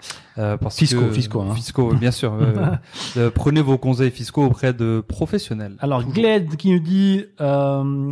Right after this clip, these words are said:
Speaker 2: la Thaïlande, c'est beaucoup les hommes qui y vont, pas beaucoup de femmes, pas pour moi, même si j'aime la culture.
Speaker 1: C'est,
Speaker 2: Hmm, c'est un
Speaker 1: après,
Speaker 2: peu,
Speaker 1: ouais, c'est, c'est
Speaker 2: c'est une réflexion un peu, euh,
Speaker 1: c'est pas forcément faux parce qu'aussi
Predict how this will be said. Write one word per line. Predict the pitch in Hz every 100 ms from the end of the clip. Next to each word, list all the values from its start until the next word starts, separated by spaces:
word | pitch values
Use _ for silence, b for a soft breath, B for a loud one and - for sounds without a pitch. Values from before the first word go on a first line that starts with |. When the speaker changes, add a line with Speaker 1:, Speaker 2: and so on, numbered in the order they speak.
| 156
Speaker 2:
la | 160
Thaïlande, | 180 190 214
c'est | - 147
beaucoup | 135 220 226 220
les | 196 175
hommes | 180 196
qui | - 170
y |
vont, | 151 175 190 208 b b b _ -
pas | 214
beaucoup | 196 175
de | 180
femmes, | - 180 180 196 180 - _ _ _ _
pas | 214 190
pour | 185
moi, | 170 165 165 170 175 -
même | 143 147
si | - 160 156
j'aime | 113 127 143 139
la | 123
culture. | 123 123 - 127 104 104 _ B B B B B _ - -
Speaker 1:
C'est, | 113 110 113
Speaker 2:
Hmm, | 110
c'est | - 123
un |
Speaker 1:
après, | 151 202
Speaker 2:
peu, | 196 190
Speaker 1:
ouais, | 180 -
c'est, | - -
c'est | 180 -
Speaker 2:
c'est |
une | 151
réflexion | 175 208 226
un | 165
peu, | 165
euh, | 160 160 147 131 127 127
Speaker 1:
c'est | 185 185
pas | 277
forcément | 247 202 - 165 165 143
faux | - 208 254
parce | 160 135
qu'aussi | - 151 143 233 240 254